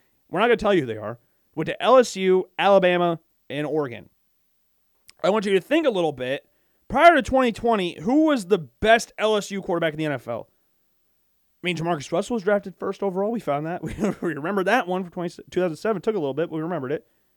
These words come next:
Matt Flynn signed a big contract in Seattle before getting benched for Russell Wilson and then <laughs> co-, coincidentally get shipped back to Green Bay after he played one good game there.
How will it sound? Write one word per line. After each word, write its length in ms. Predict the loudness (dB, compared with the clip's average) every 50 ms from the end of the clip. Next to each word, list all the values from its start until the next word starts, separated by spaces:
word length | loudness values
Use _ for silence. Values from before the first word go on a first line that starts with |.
| _ _ _ _ _ _ _ _ _ _ _ _ _ _ _ _ _ -8
Matt 300 | -4 -2 -2 -2 -4 -8
Flynn 340 | -8 -4 -2 -2 0 0
signed 240 | 0 0 0 0 0
a 40 | 0
big 200 | 2 2 0 0
contract 380 | 0 -2 -2 -2 -2 -2 -6 -6
in 80 | -10
Seattle 380 | -8 -4 -2 0 0 2 0 0
before 220 | 0 0 -2 -2
getting 200 | -2 -2 -4 -4
benched 240 | -2 -2 -2 -2 -2
for 80 | -4 -2
Russell 260 | -2 -2 -2 -2 -4
Wilson 360 | -2 -2 -2 -4 -4 -6 -6
and 120 | -4 -4
then 680 | -4 -4 -6 -8 -12 -20 -14 -8 -8 -6 -6 -6 -10 -10 _
<laughs> 40 | -14
co-, 280 | -8 -4 -4 -4 -4 -6
coincidentally 540 | -8 -6 -4 -4 -4 -4 -6 -6 -4 -4 -4
get 120 | -4 -6 -8
shipped 300 | -10 -8 -8 -8 -4 -4
back 160 | -4 -4 -4
to 80 | -4
Green 180 | -6 -6 -4 -4
Bay 220 | -2 -2 -2 -2
after 160 | -2 -4 -6 -8
he 40 |
played 200 | -6 -4 -4 -4
one 200 | -2 -2 -4 -2
good 140 | -2 -4 -6
game 200 | -6 -6 -6 -4
there. 220 | -4 -4 -4 -6